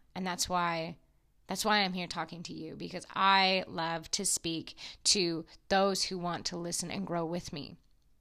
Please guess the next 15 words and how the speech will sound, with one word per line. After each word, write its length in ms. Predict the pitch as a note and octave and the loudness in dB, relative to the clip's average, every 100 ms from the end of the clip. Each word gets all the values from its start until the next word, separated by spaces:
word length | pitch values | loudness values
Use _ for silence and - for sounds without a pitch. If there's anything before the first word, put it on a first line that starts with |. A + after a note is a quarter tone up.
| _ _ _ _ _ _ - | _ _ _ _ _ _ -10
You're 120 | D#3+ | -8
my 120 | F3 | -6
tribe. 480 | - G#3+ F#3+ A#2 - - _ _ _ _ _ _ _ _ _ _ _ _ - - - | 6 10 10 8 -4 -18 _ _ _ _ _ _ _ _ _ _ _ _ -20 -20 -12
So 120 | - | -6
I 120 | F3+ | -4
guess 180 | F3+ F3+ | -2 -2
that's 180 | F#3 - | -2 -2
what 120 | F#3 | -4
this 160 | F#3 F#3+ | 0 0
episode 340 | F#3 - G3 | 4 4 4
was 160 | F#3 G3 | 4 2
about, 420 | G3 G3 F3 A#2 | 6 6 6 2
was 140 | F3+ | -4
a 60 | F#3 | -4
reminder 760 | F3+ F#3 A#3 A#3+ G#3 F3 F3+ | 0 6 8 8 2 -4 -8